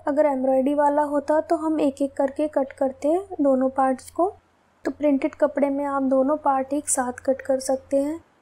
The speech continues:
तो कपड़े को पहले डबल फोल्ड किया है मैंने,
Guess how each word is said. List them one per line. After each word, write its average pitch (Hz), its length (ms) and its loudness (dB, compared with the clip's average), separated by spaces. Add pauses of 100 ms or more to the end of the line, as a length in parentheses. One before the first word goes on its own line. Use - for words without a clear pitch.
(140)
तो 349 80 0
कपड़े 302 360 2
को 311 120 -2
पहले 320 280 4
डबल 269 320 0
फोल्ड 302 320 0
किया 302 240 2
है 302 160 -4
मैंने, 302 440 -2